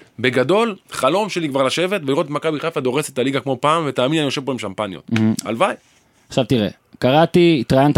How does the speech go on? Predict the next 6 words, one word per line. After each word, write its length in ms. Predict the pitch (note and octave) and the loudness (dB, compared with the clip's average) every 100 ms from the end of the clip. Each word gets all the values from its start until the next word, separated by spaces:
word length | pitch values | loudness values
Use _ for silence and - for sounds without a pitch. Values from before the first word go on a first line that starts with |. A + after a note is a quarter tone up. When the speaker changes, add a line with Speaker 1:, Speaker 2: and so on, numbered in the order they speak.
| - | 4
Speaker 2:
כמה 200 | C#3+ C#3+ | 4 4
פעמים, 340 | C#3 C3+ C#3 | 4 4 4
לא 60 | C#3+ | 4
המון, 300 | C#3 A#2 A2 - _ _ | 4 4 2 -2 _ _
מאז 480 | - A2 A#2 A#2+ - A2+ G#2+ G#2 G2+ | -6 0 2 2 2 2 2 2 0
שפרשת, 480 | - G#2 B2+ - | -2 0 0 0